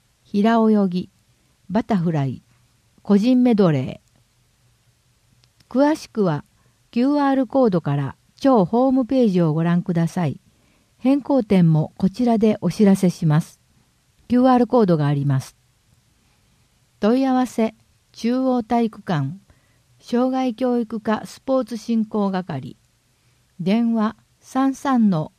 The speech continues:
五八八二。青垣スマイルクラブスポーツ教室募集。対象が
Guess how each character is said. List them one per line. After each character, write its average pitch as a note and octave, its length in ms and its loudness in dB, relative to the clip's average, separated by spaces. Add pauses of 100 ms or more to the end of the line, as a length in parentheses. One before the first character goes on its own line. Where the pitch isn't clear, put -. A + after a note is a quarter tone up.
五 A#3 280 0
八 B3+ 320 -8
八 D#3 340 -2
二。 E3 300 0 (2250)
青 B3 260 2
垣 G#3+ 260 -2
ス G3+ 160 0
マ C4 200 4
イ C4+ 80 2
ル B3+ 80 -2
ク B3+ 120 -4
ラ G#3 180 2
ブ C#3 260 -4
ス - 160 -18
ポ C4 200 2
ー A#3+ 60 -2
ツ - 120 -20
教 A3+ 220 2
室 - 240 -8
募 D#3 140 -2
集。 E3 440 -2 (680)
対 A#3 200 4
象 B3+ 320 0
が A3+ 260 -2